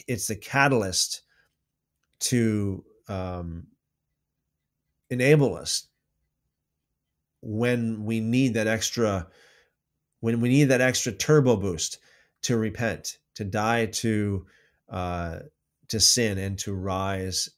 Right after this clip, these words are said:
anew, uh, in obedience to the Father.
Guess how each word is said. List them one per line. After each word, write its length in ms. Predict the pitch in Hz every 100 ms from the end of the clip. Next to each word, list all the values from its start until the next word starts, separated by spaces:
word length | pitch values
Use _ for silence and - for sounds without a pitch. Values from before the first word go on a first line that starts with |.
| -
anew, 560 | 107 95 98 90 80 80 _ _ _ _ _ -
uh, 300 | 85 85 80 -
in 200 | 104 92
obedience 1040 | 90 87 110 107 95 82 82 - - - -
to 440 | - 101 98 90 87
the 100 | 85
Father. 600 | - 92 90 85 76